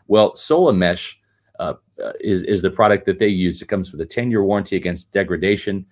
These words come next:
and they're built to give you the shade and U V protection for years to come. If you want or need privacy or shade, you want more freedom to enjoy your screened-in lanai, your pool, your outdoor space, visit Florida Lanai Curtains website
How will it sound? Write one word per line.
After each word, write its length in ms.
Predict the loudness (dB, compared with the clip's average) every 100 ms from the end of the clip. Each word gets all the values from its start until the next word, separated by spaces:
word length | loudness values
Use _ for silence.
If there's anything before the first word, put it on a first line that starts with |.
| _ _
and 140 | 0
they're 100 | 2
built 320 | 4 4 2 0
to 80 | -10
give 280 | -4 -4
you 260 | 0 0 0 _ _ _
the 80 | -12
shade 380 | -6 -2 0 0
and 120 | -2
U 100 | -2
V 120 | -4
protection 600 | -6 -4 -2 -2 -4 -8
for 120 | -8
years 360 | -6 -2 -2 -2
to 80 | -10
come. 320 | -6 -6 -6 _ _ _ _ _ _ _ -10
If 180 | -8
you 280 | -8 -10 -12 -10
want 400 | -2 2 2 0
or 120 | -2 2
need 300 | 2 0 0
privacy 480 | 0 0 -2 -4
or 80 | -2
shade, 500 | -2 -2 0 0 -4 _ _ _ _
you 140 | -8
want 260 | -2 0 2
more 120 | 2
freedom 380 | 2 0 2 0
to 140 | 0 -2
enjoy 260 | 0 0
your 280 | 0 -2 -6 _ _ _
screened-in 600 | -18 -10 -2 0 2 2
lanai, 500 | 2 2 2 2 2
your 200 | 0 -2
pool, 400 | -4 0 4 4
your 160 | 4 2
outdoor 320 | 0 -2 -4
space, 520 | -2 0 0 0 -6 _ _ _ _
visit 580 | -18 -2 2 2 2 -4
Florida 360 | -2 2 4 4
Lanai 300 | 0 0 -2
Curtains 460 | -2 -2 0 -2
website 520 | 0 0 0 -6 -8